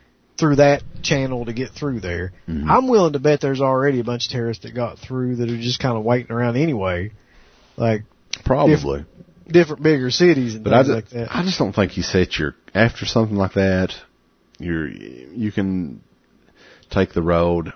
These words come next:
Speaker 2: "Well, we're in a state where we wanna protect our citizens right now, you know, uh, sorry, go back."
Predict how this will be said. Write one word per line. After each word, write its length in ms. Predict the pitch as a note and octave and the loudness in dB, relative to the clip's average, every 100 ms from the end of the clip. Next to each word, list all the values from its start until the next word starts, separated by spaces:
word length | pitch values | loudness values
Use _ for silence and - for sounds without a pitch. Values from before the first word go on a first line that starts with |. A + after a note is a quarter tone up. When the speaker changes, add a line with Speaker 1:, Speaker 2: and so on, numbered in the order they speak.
| - | -6
Speaker 2:
"Well, 460 | G2+ G2+ G2 G2 F2 - _ _ _ _ _ - | 2 4 4 2 -2 -16 _ _ _ _ _ -8
we're 280 | F#2+ G2 D#2+ | -2 0 0
in 340 | G2 F#2+ F2 | -2 -2 -4
a 80 | C#2+ | -6
state 300 | - F#2 F2 | -2 0 0
where 180 | D2 E2 | 0 -2
we 100 | E2+ | 0
wanna 200 | E2+ D#2 | -2 -4
protect 420 | D#2 - E2+ - | -6 -2 -2 -2
our 80 | D2+ | -4
citizens 540 | - F2 D2+ C#2+ D2 | 0 0 -2 -6 -6
right 160 | D2+ A#1+ | -4 -4
now, 340 | C2 C2 C#2 _ _ _ | -6 -6 -10 _ _ _
you 140 | C#2+ D2 | -8 -6
know, 320 | C2 C2+ C#2 - - | -4 -4 -6 -10 -8
uh, 460 | C2 C#2 C2 C2 D2 _ - - - - - _ _ _ | -4 -4 -4 -8 -12 _ -20 -20 -20 -20 -20 _ _ _
sorry, 520 | - F2 E2 C#2+ C#2 - _ _ _ _ - | -4 2 4 4 0 -8 _ _ _ _ -12
go 100 | D#2+ | -6
back." 440 | D#2 D#2+ D2 C2 | -2 0 0 -4